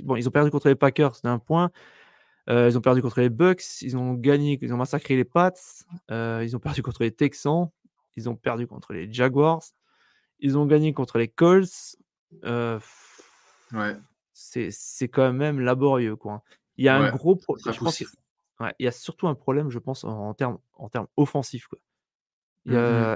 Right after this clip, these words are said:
Speaker 1: alors, est-ce que c'est l'équipe ou est-ce que c'est le, le coordinateur et le co-, le coaching staff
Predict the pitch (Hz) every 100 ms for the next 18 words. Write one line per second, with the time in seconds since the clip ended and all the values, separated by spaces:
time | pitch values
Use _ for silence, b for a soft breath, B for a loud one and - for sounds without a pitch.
0 | - 117 - 135 - 175 185 180 185 -
1 | 160 160 147 151 - 160 147 - 165 165
2 | 165 165 - 127 135 147 143 147 147 147
3 | 147 147 147 147 143 135 131 - 139 127
4 | 147 143 143 147 147 151 151 151 147 123
5 | 113 123 - 135 127 123 127 123 135 127
6 | 135